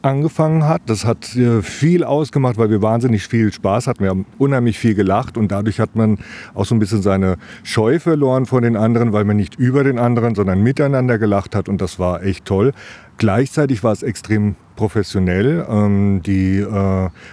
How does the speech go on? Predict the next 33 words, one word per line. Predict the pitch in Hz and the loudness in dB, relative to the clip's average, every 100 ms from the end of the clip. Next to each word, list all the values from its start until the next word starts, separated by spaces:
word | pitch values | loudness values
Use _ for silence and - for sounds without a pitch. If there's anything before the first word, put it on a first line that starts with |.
| - | -2
Workshop-Leiterin | 107 - 123 98 98 110 107 110 113 110 - - - | -2 0 -2 0 0 0 0 2 0 -2 -10 -20 -8
ist | - - 87 | -8 -8 -4
wirklich | 110 - 104 | -2 0 2
eine | 104 90 - | 0 0 -4
Koryphäe | 104 92 90 - 101 117 139 | -2 -2 -2 -2 0 2 0
in | 110 110 | -2 -2
ihrem | 107 101 90 | 0 0 0
Bereich | 80 82 95 127 - | -2 0 0 0 -2
und, | 101 101 85 - | 0 0 0 -2
ähm, | 95 95 95 95 98 - - - | 0 0 0 -2 -4 -16 -20 -18
hat | - 117 101 87 | -8 -6 -6 -6
wahnsinnig | 87 104 117 110 104 - | -4 0 0 0 -2 -2
gut, | 107 107 101 - | 0 0 0 -4
äh, | 104 98 92 85 | -2 0 -2 -2
zeigen | 135 131 143 117 | -2 0 -2 -2
können | 120 107 101 104 | 0 2 2 0
und | 104 95 92 - - - - - - - - - | 0 -2 -2 -6 -20 -20 -20 -20 -20 -20 -12 0
ja, | 131 147 | 2 2
also | 104 98 | 0 -4
ich | 104 | -2
hab | 135 | 0
da | 123 | 0
auch | 110 | -2
viel | - 123 | 0 2
mitgenommen, | 120 - 113 113 107 107 101 - - | 2 0 0 2 4 2 -2 -14 -10
einfach | 110 104 104 95 | -4 -2 -2 -2
so | 113 113 117 | 0 2 2
für | 101 120 | 0 0
mich | 127 131 - | 2 -2 0
so | 123 120 117 | 2 2 2
als | 139 - - - | -2 -6 -20 -20
Spaßfaktor, | - - 76 - 71 - 78 | -8 -6 -6 -10 -14 -12 -8
genau. | 92 80 | -8 -8